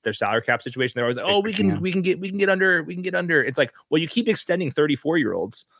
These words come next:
Speaker 2: Yeah.
Speaker 1: And it's gonna be, I think, one of the worst five-year stretches for the Saints. I know this is a current fantasy football podcast, but that organization is in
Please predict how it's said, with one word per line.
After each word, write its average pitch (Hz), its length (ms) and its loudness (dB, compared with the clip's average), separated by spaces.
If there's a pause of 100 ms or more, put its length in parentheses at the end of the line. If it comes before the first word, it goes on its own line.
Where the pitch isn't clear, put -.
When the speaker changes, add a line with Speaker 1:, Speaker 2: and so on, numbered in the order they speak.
Speaker 2:
Yeah. 98 200 -12
Speaker 1:
And 120 320 2
it's 147 120 0
gonna 220 140 2
be, 165 160 2
I 165 60 2
think, 127 200 -2
one 123 120 2
of 117 80 -2
the 110 80 -2
worst 113 560 -2
five-year 113 400 0
stretches 104 360 -2
for 104 140 -8
the 95 80 -8
Saints. 95 380 -6
I 104 60 2
know 107 140 2
this 104 200 -4
is 98 80 -2
a 98 120 -6 (380)
current 127 300 -2
fantasy 135 260 -2
football 139 300 -2
podcast, 135 480 0
but 98 180 0 (420)
that 139 340 0 (140)
organization 107 640 0
is 95 160 -8
in 95 300 -10